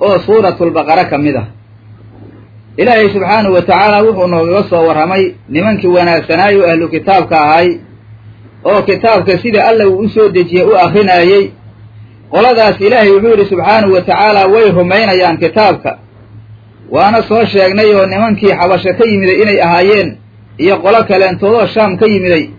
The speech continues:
oo Nasaara ayay ahaayeen, ayaynu soo marnay. Qofkii kitaabka ku kufriyow dhah Ilaahay subxaanahu wa tacaala,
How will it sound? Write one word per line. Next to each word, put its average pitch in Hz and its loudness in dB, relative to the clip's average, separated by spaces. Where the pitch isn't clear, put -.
oo 202 0
Nasaara 190 0
ayay 208 4
ahaayeen, 185 2
ayaynu 196 0
soo 196 0
marnay. 151 -2
Qofkii 226 -2
kitaabka 202 0
ku 220 0
kufriyow 208 0
dhah 190 0
Ilaahay 208 2
subxaanahu 196 0
wa 175 0
tacaala, 190 2